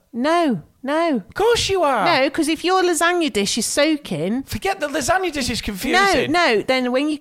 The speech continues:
Speaker 1: bring it out, it's clean. And
Speaker 2: No,
Speaker 1: that's the same
Speaker 2: no, but you've
Speaker 1: analogy
Speaker 2: still
Speaker 1: for a
Speaker 2: got
Speaker 1: bath.
Speaker 2: arse water all over you.
Speaker 1: No, your arse is cleaner
Speaker 2: What would
Speaker 1: 'cause
Speaker 2: be
Speaker 1: it's
Speaker 2: cleaner
Speaker 1: soaked.
Speaker 2: is a sheep dip approach where you've got a bath ready,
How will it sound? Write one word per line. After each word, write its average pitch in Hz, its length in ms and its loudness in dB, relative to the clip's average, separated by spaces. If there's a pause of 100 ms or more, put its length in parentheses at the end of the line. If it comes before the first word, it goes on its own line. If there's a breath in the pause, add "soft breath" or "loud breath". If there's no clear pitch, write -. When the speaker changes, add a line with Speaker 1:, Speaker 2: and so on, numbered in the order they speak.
(100)
Speaker 1:
bring 302 180 -2
it - 120 -6
out, 247 480 0
it's 285 180 -4
clean. 330 600 -2 (340)
And 269 80 0
Speaker 2:
No, 294 60 2
Speaker 1:
that's 269 140 0
the 330 60 -4
same 330 220 -2
Speaker 2:
no, 392 80 0
but 311 60 0
you've 311 80 0
Speaker 1:
analogy 320 200 2
Speaker 2:
still - 140 0
Speaker 1:
for - 80 -2
a 294 100 4
Speaker 2:
got 262 60 0
Speaker 1:
bath. 330 200 2
Speaker 2:
arse 208 200 -2
water 220 400 -2
all 226 180 0
over 302 300 -4
you. 427 60 -2
Speaker 1:
No, 427 320 0 (180)
your 277 160 -2
arse 285 260 0
is 196 100 -4
cleaner 330 320 -2
Speaker 2:
What 294 180 4
would 294 40 2
Speaker 1:
'cause 302 80 0
Speaker 2:
be 247 120 -2
Speaker 1:
it's - 100 -6
Speaker 2:
cleaner 202 460 2
Speaker 1:
soaked. 190 120 -6
Speaker 2:
is 180 160 -4
a 175 80 -8
sheep - 400 -6
dip 165 180 -10
approach 131 440 -4
where 160 100 -6
you've 147 120 -6
got - 140 -6
a 127 40 -4
bath 220 400 -6
ready, 135 440 -4